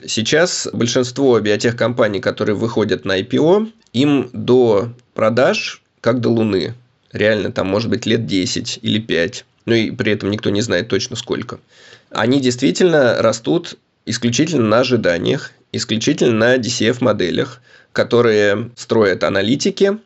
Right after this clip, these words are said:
и которые очень часто, конечно, оказываются в итоге неправильными.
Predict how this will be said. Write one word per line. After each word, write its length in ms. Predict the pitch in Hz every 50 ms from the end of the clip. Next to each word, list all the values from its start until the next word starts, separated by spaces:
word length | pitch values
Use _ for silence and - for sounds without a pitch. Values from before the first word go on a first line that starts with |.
| _ _ -
и 100 | - 123
которые 640 | 143 127 123 139 139 135 135 131 123 120 120 120 -
очень 320 | - 131 123 123 117 110
часто, 320 | - - 113 110 - - -
конечно, 460 | - 98 98 98 92 - - - 98
оказываются 580 | 120 123 117 117 117 113 104 95 92 - - 104
в 100 | 110 127
итоге 360 | 123 110 107 98 92 95 95
неправильными. 880 | 95 107 131 123 117 110 98 92 87 85 87 82 73 73 - - 123